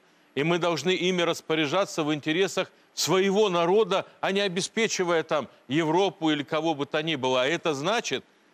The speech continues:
что цена на бензин должна быть уменьшена раза в три. Не надо нам равнять мировые цены. Пусть они там торгуют за мировые цены. У нас это должно быть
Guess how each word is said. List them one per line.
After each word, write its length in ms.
что 180
цена 340
на 140
бензин 500
должна 460
быть 240
уменьшена 580
раза 340
в 100
три. 440
Не 100
надо 300
нам 280
равнять 540
мировые 400
цены. 440
Пусть 280
они 180
там 300
торгуют 520
за 120
мировые 440
цены. 440
У 140
нас 300
это 200
должно 400
быть 160